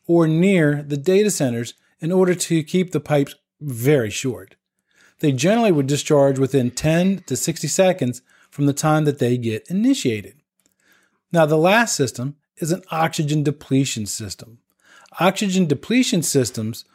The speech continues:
monitor the oxygen level in the air inside of the data center. Now, normally, oxygen out in the atmosphere is about twenty-one percent oxygen,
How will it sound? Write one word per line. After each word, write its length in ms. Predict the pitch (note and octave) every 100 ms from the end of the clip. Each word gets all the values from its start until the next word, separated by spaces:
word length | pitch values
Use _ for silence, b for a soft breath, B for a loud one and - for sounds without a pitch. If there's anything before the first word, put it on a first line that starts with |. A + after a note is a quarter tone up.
| b b
monitor 720 | B2 C3+ E3 A3+ A#3+ D3+ C#3+ C#3
the 160 | D3
oxygen 640 | D3+ F3 F#3 E3+ C#3 C3 A#2+
level 380 | A#2+ A2 A#2+ -
in 200 | F#3 G3
the 180 | F#3 F3+
air 480 | F3+ C#3+ B2+ B2 - -
inside 520 | F#3+ G3 C#3+ A#2 A#2
of 80 | C#3
the 80 | E3
data 260 | G3+ A3
center. 320 | G3 B2 - _ _ _ b b b b
Now, 180 | D3 D#3
normally, 640 | E3 G3 D4 A3 C3+ D#3+
oxygen 680 | C#3+ E3+ F3+ D#3 D3 D3 D#3+ -
out 240 | D3+ D#3
in 120 | C#3+
the 120 | C3+
atmosphere 500 | D3+ F#3 F3 - B2+
is 140 | F3+ G3
about 320 | G3+ F3+ -
twenty-one 440 | - G#3 F#3+ F#3
percent 280 | E3+ - D3
oxygen, 640 | E3+ F#3+ F#3+ E3 F3+ F3+